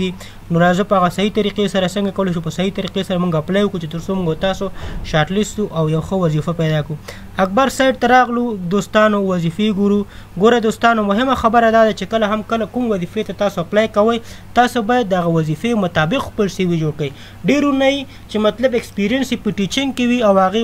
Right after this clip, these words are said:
اپلای کوئ، آه، فرض کړه د بانک وظیفې ته، یا اکسپیرینس یې په مالي مدیریت کې وي، هغې اپلای کوئ، فرض کړه معاونیت ته یا ریاست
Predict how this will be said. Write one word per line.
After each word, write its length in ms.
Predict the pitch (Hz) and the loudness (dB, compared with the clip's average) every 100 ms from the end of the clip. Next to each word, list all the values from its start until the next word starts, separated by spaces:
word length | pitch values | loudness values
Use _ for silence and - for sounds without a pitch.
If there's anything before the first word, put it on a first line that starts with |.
| 202 | 0
اپلای 340 | 190 226 240 226 240 | 2 0 0 0 -2
کوئ، 100 | 233 - - - | -2 -6 -16 -10
آه، 340 | 175 170 170 156 | -4 -2 -2 -2
فرض 240 | - 208 - | 0 0 0
کړه 380 | 190 175 - - - 170 175 175 160 156 156 | -6 -6 -12 -18 -14 -4 -2 -2 -4 -2 0
د 80 | 151 | 4
بانک 300 | 208 226 214 | 4 4 0
وظیفې 400 | 180 170 170 170 156 | -2 -2 0 -2 0
ته، 100 | 139 - - - 208 | -4 -6 -16 0 2
یا 80 | 254 | 2
اکسپیرینس 520 | 254 233 233 285 285 | 0 -4 -2 -2 -2
یې 80 | 254 - | -4 0
په 80 | 214 190 175 175 170 170 | 0 0 0 -2 0 2
مالي 200 | 185 226 262 | 2 4 2
مدیریت 400 | 262 254 254 - | 2 2 0 2
کې 80 | 254 | 0
وي، 80 | 262 - - - | 0 -4 -14 0
هغې 420 | 185 180 233 233 202 | 0 2 2 2 2
اپلای 280 | 202 240 247 247 | 2 0 2 2
کوئ، 140 | 247 - - - - | 0 0 -12 -18 0
فرض 180 | 233 233 | 0 2
کړه 480 | 226 214 - - 170 170 | -2 -2 -4 -10 -2 2
معاونیت 460 | 170 180 208 233 - | 4 4 2 0 0
ته 120 | 190 170 | 2 4
یا 80 | 202 185 | 2 2
ریاست 400 | 165 - 226 | 0 0 -2